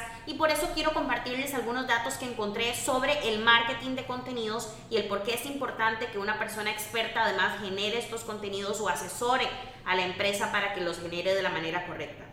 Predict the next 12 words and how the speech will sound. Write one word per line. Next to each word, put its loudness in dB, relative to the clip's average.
El 2
ochenta 4
y 2
siete 0
por 0
ciento 0
de 6
los 2
profesionales 0
de 0
marketing 2
creen 4